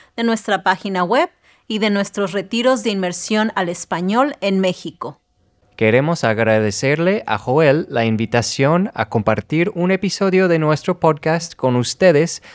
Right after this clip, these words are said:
Speaker 2: aquí en Conversations in Spanish para que conozcan el contenido que nosotros creamos. Así que muchas gracias, Joel.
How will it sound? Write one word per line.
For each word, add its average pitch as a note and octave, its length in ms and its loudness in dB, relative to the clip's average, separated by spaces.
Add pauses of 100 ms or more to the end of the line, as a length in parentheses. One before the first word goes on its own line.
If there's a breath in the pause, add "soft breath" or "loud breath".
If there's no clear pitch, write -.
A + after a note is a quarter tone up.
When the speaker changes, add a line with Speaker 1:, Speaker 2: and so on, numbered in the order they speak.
(140 loud breath)
Speaker 2:
aquí D#3 400 0
en C3+ 220 0 (120)
Conversations C3+ 760 -2
in B2+ 100 0
Spanish D3+ 580 0 (360 loud breath)
para A2+ 180 4
que A2+ 180 0
conozcan C#3 600 0
el A#2 160 -2
contenido A2 760 0
que A2 240 2
nosotros A2 720 0
creamos. B2 640 0 (360 soft breath)
Así D3 260 0
que D#3+ 280 2
muchas B2 420 0
gracias, C3 440 2
Joel. A2 360 0